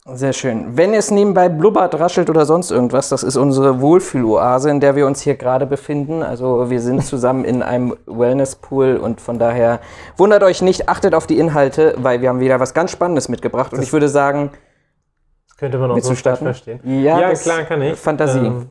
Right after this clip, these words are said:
Speaker 2: fangen wir wieder mit den Quickies an und zwar, ich bin überzeugt, wenn der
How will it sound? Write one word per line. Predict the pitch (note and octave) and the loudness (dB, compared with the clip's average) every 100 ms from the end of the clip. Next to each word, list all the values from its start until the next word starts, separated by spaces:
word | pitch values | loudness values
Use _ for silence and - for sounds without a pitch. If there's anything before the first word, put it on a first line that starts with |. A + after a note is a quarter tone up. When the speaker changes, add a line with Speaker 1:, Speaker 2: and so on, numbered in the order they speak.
| _ | _
Speaker 2:
fangen | - D3 | -6 -2
wir | C3+ | 0
wieder | C3 | 0
mit | B2+ | -2
den | B2 | -8
Quickies | - D#3 F#3 | -10 -10 -8
an | A#2 D3 | -6 -8
und | C#3+ | -8
zwar, | B2+ C3+ C#3+ C#3 _ | -8 -6 -4 -6 _
ich | - - _ _ | -20 -20 _ _
bin | C#3 B2 D#3 E3 D3+ | -14 -4 -4 -4 -8
überzeugt, | C#3+ B2+ B2+ - F3 E3+ G3+ _ _ _ _ _ _ _ | -4 -2 -2 -2 0 0 -2 _ _ _ _ _ _ _
wenn | C#3 C3+ | -14 -8
der | B2 G2 | -8 -8